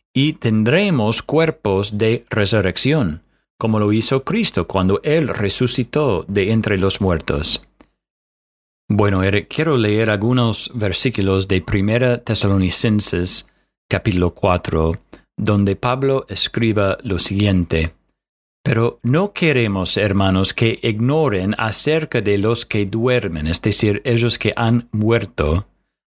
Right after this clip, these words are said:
para que no se entristezcan como lo hacen los demás que no tienen esperanza, porque si creemos que Jesús murió y resucitó,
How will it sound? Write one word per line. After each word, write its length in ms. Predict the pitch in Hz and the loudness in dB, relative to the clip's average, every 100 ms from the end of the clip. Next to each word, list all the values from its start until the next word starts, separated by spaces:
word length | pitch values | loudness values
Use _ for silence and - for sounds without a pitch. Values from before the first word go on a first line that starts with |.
| _ | _
para 220 | 131 117 | -2 -2
que 200 | - 123 | 0 0
no 320 | 110 131 156 | 0 0 0
se 440 | 170 - 131 127 - | 2 2 2 0 -2
entristezcan 1300 | 135 117 113 - 95 - 180 165 - - 78 76 - | 0 0 0 -2 0 0 0 0 0 -2 -4 -4 -8
como 260 | - 120 120 | -4 -2 0
lo 180 | 120 107 | 2 0
hacen 300 | 101 - 104 | 0 0 0
los 160 | 98 | 0
demás 400 | - 110 92 98 | 2 2 2 0
que 140 | - 98 | 0 0
no 140 | 92 | 0
tienen 360 | - 110 98 101 | 0 0 2 2
esperanza, 680 | 85 - 110 147 135 - 80 | 0 0 0 0 0 -2 -2
porque 400 | 120 - 113 101 _ _ | -2 2 0 0 _ _
si 220 | - 131 120 | -2 -2 -2
creemos 800 | - 120 113 180 208 110 110 - | -4 -2 0 0 0 -2 -2 0
que 160 | 117 | -2
Jesús 640 | 101 123 117 - 165 - 127 | 0 0 0 0 0 0 0
murió 840 | 110 101 110 190 131 95 131 156 | 0 0 0 0 0 0 -2 -2
y 320 | 143 147 190 185 _ | -2 0 0 -2 _
resucitó, 1200 | - 123 107 127 107 - 95 - 196 107 87 110 | -4 0 0 0 0 -2 -4 -2 0 0 -2 -4